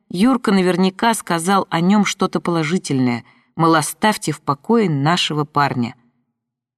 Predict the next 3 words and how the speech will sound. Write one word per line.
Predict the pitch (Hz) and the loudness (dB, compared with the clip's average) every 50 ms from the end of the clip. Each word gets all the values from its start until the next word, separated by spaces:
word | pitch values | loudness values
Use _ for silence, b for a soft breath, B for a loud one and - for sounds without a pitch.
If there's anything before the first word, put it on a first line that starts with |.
| _ _ - | _ _ -6
Вадим | - 151 175 180 180 220 247 233 | -2 -2 0 0 2 2 2 2
успокоился | 196 - - - 156 151 _ - 214 208 196 185 175 - - - 160 | 0 -2 -4 -6 -6 -6 _ -2 0 0 0 0 -2 -4 -4 -4 -4
окончательно. | 151 151 - 147 139 127 - - 135 127 - - 120 113 107 107 | -4 -4 -4 -4 -4 -4 -4 -4 -6 -6 -8 -10 -18 -18 -18 -18